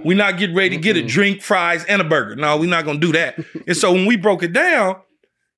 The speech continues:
Speaker 1: uh, Charlie Dixon allowed me, him and, him and, uh, Silverman and, and Shanks, they allowed me to retain my audio and digital rights. So when I went to shop, you know, I talked to pretty much everybody in the, in the space.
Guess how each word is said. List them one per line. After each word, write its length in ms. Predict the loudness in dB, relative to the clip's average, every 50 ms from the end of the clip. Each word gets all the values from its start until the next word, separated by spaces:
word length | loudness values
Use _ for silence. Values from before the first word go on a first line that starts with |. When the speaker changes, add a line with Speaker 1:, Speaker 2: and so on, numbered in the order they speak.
| _ _ _ _ _ _ _ _ _ _ 2
Speaker 1:
uh, 180 | 2 2 2
Charlie 340 | 2 2 2 2 2 2 0
Dixon 420 | 0 0 0 0 0 -2 -2 0
allowed 380 | 2 2 2 2 2 2 2 2
me, 300 | 0 0 0 -2 -2 -4
him 340 | -8 -8 -2 0 0 2 2
and, 120 | 0 -2 -4
him 280 | -4 -4 -2 0 0
and, 140 | 0 0 2
uh, 300 | 2 2 0 0 -2 -2
Silverman 640 | -4 0 2 2 2 2 2 0 0 2 2 2 2
and, 200 | 0 -2 -4 -6 -6
and 140 | -6 -4
Shanks, 340 | -2 0 0 -2 -2 -4 -4
they 100 | -2 -2 0
allowed 320 | 0 0 0 0 -2 -2
me 100 | -4 -6
to 60 | -8 -8
retain 580 | -10 -12 -12 -10 -8 -8 -8 -8 -8 -12 -16 -18 _ _ _ _ _ -6
my 120 | -4 -4
audio 400 | -2 -2 -2 -2 -2 -2 -4 -4
and 100 | -4 -4
digital 300 | -4 -6 -6 -8 -10 -10
rights. 340 | -10 -10 -10 -12 -14 -20 -20 _ _ _ _ _ _ _ _
So 520 | -2 0 2 2 2 2 0 -2 -6 -10 _ _ _ _ _ _ _ _ _ _ _ _ _ _ _
when 200 | -4 -2 -2 0
I 80 | 0
went 220 | 0 -2 -2 -4 -4
to 60 | -6
shop, 440 | -4 -2 0 0 0 0 -2 -4 -8 _ _ _ _ _ _ _ _ _ _ _ _ _ _ -20 -20 _ -4
you 80 | -2 0
know, 60 | 0
I 60 | -2
talked 280 | 0 0 0 0 0 -4
to 200 | -8 -10 -12 -16 _ _ _ _ _ _
pretty 200 | -8 -6 -6 -4
much 260 | -2 -2 -2 -2 -4 -4 -4
everybody 580 | -4 -4 -4 -4 -2 -2 0 0 0 -2 -4
in 80 | -6 -8
the, 160 | -10 -12 -12 -10
in 120 | -10 -8
the 80 | -8 -8
space. 460 | -6 -4 -2 -2 -4 -4 -8 -16 -18